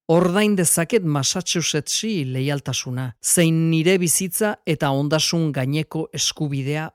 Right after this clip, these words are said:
ukatzearen prezioa. Gutxiago kostatuko zait, estatuari desobeditzearen zigorra jasotzea, obeditzea baino, zentzu guztietan. Obeditzekotan,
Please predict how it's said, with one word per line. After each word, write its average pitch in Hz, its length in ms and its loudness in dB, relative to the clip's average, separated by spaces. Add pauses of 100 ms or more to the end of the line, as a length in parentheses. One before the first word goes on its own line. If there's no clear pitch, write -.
(140)
ukatzearen 131 840 -4
prezioa. 117 640 -10 (1500)
Gutxiago 160 640 2
kostatuko 147 540 -2
zait, 180 460 -4 (340)
estatuari 156 720 0
desobeditzearen 143 960 -2
zigorra 135 540 -2
jasotzea, 131 600 -6 (720)
obeditzea 135 680 -2
baino, 117 460 -10 (320)
zentzu 151 420 -4
guztietan. 131 760 -6 (1300)
Obeditzekotan, 151 960 0